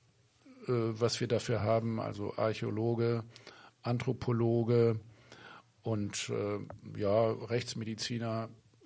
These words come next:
zusammen, äh, sind diejenigen, die dann da buddeln tatsächlich. Und zwar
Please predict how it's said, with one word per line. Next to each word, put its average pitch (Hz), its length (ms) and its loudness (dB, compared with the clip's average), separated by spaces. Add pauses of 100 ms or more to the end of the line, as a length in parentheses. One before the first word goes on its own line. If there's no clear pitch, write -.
(200)
zusammen, 120 760 2 (200)
äh, 107 340 -8
sind 104 260 -8
diejenigen, 107 500 -6
die 104 120 -8
dann 104 240 -6
da 98 140 -2
buddeln 92 720 0
tatsächlich. 95 640 -10
Und 101 160 -10
zwar 101 340 -4